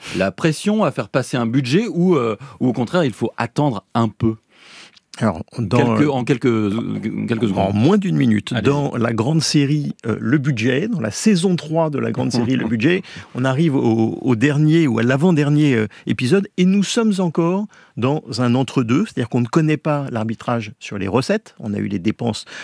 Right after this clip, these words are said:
Speaker 2: on n'a pas les recettes, on ne connaît pas encore la procédure qui va être retenue, on sait qu'il n'y aura pas un vote de l'Assemblée, mais on ne sait pas s'il y aura des ordonnances, euh, ou s'il y aura le,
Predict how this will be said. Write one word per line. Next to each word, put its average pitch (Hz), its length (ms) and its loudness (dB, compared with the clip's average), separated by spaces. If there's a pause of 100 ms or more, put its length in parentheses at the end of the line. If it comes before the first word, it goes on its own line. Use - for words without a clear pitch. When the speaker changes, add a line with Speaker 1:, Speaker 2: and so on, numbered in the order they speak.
Speaker 2:
on 117 60 -6
n'a 98 100 -2
pas 104 120 -2
les 107 80 2
recettes, 120 340 0 (100)
on 170 80 2
ne 175 80 0
connaît 160 240 2
pas 151 200 -4
encore 156 340 -2
la 110 100 -4
procédure 147 560 -4
qui - 80 -14
va 101 80 -6
être 104 160 -6
retenue, 170 260 0
on 185 80 -2
sait 113 160 -10
qu'il 110 140 -10
n'y 101 40 -10
aura 98 80 -6
pas 107 140 -6 (260)
un 107 120 -6
vote 104 460 0
de 110 80 -2
l'Assemblée, 113 420 -2
mais 107 60 -2
on 101 80 -8
ne 98 40 -8
sait 107 140 -12
pas 110 140 -8
s'il - 140 -14
y - 20 -6
aura 98 180 -6 (280)
des 110 180 0
ordonnances, 117 760 0
euh, 117 140 0
ou 123 100 -2
s'il 117 220 -4
y 113 60 2
aura 107 200 0
le, 101 140 -2